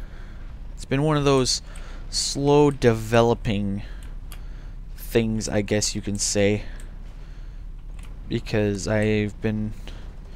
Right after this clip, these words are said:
I've been playing it. Oh, hello. I played it a little bit, and then I just kind of let it on the back burner. And then when, when I got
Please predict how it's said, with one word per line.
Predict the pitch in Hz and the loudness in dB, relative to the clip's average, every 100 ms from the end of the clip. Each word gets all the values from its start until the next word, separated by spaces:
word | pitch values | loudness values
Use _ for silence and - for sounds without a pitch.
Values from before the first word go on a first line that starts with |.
| - - - - - | -10 -10 -12 -10 -2
I've | 107 110 | 0 0
been | 113 107 | 0 0
playing | - - 123 131 135 | -2 2 4 6 4
it. | 139 - - - - - - - - - - - - - - - - | 0 -2 -6 -8 -10 -12 -12 -12 -12 -12 -12 -10 -12 -12 -12 -10 -8
Oh, | - 104 | -4 0
hello. | 110 104 - 107 - - - - - - - | 0 0 0 -4 -6 -12 -14 -14 -12 -10 0
I | 113 | 0
played | - 127 127 | 4 6 6
it | 123 | 6
a | |
little | 113 120 120 | 6 6 8
bit, | 120 123 | 6 6
and | 113 | 4
then | 107 | 2
I | 104 | 2
just | 107 - | 0 0
kind | 107 | 0
of | 101 101 | 0 0
let | 107 107 | 2 4
it | 104 - | 4 2
on | 110 107 | 0 0
the | |
back | 101 101 107 - | 0 0 0 2
burner. | 107 107 110 107 - - - - - - - - - - - - - - - | 2 2 2 0 -4 -10 -10 -10 -10 -10 -10 -10 -12 -12 -14 -12 -12 -10 -4
And | 110 107 | -2 0
then | 104 104 | 0 0
when, | 104 98 98 - | 0 0 -2 -2
when | 107 | 0
I | 104 | 2
got | 104 104 | 4 2